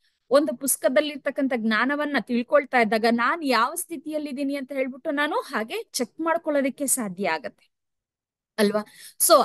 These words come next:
ಆ ಸ್ಥಿತಿಗೆ ನಾನ್ ತಲುಪ್ಬೇಕು ಅಂತಂದ್ರೆ ಏನ್ ಮಾಡಬಹುದು,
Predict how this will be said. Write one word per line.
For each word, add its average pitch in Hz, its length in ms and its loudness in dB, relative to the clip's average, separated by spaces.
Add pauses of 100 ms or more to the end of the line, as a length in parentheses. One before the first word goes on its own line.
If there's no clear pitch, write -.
(120)
ಆ 240 160 8
ಸ್ಥಿತಿಗೆ 330 460 -4
ನಾನ್ 311 220 0
ತಲುಪ್ಬೇಕು 277 540 0
ಅಂತಂದ್ರೆ 302 420 -2
ಏನ್ 294 280 -2
ಮಾಡಬಹುದು, 269 920 -2